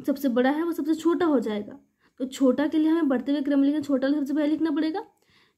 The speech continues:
तो छोटा कौन हो जाएगा, पहले एक बटा छः, फिर क्या हो जाएगा, एक बटा चार, फिर एक बटा तीन, फिर एक बटा दो।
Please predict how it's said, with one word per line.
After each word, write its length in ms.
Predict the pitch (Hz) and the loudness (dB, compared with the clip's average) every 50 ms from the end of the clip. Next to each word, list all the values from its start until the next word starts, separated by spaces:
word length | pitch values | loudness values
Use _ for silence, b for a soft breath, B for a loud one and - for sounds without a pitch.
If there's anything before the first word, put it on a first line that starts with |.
| _ _ - | _ _ -2
तो 100 | 320 302 | 0 0
छोटा 320 | 311 - 311 294 254 339 | 2 2 0 2 2 0
कौन 240 | 339 339 339 330 330 | 0 0 2 2 2
हो 40 | 320 | 2
जाएगा, 200 | 320 339 339 349 | 2 0 -2 -2
पहले 200 | - 339 330 349 | -2 -2 -2 -2
एक 240 | - 240 277 214 | 0 0 0 0
बटा 180 | 233 240 262 233 | 0 -2 -4 -4
छः, 280 | 226 - - 320 381 539 554 - _ _ _ _ _ _ _ _ - | -4 -4 -2 -2 -2 -2 -4 -10 _ _ _ _ _ _ _ _ -2
फिर 120 | 285 262 | -2 0
क्या 100 | 277 294 | 2 2
हो 60 | 311 | 2
जाएगा, 240 | 277 269 294 294 302 | 2 2 0 0 -2
एक 240 | - - 247 262 226 | -2 0 0 -2 -2
बटा 200 | 240 214 226 220 | -2 -4 -6 -6
चार, 400 | 220 - 269 254 277 349 359 - - | -4 -2 -2 -2 -2 -2 -4 -6 -4
फिर 80 | 269 | -4
एक 220 | 240 208 214 233 220 | -2 -2 -2 -2 -2
बटा 140 | 247 233 226 | -2 -4 -4
तीन, 220 | 226 294 339 330 | -4 -4 -4 -4
फिर 120 | - 320 | -2 -2
एक 120 | 311 302 269 | -2 -2 0
बटा 160 | 302 277 320 | 0 0 0
दो। 420 | 269 285 349 349 370 370 - _ | 0 0 0 0 -2 -4 -6 _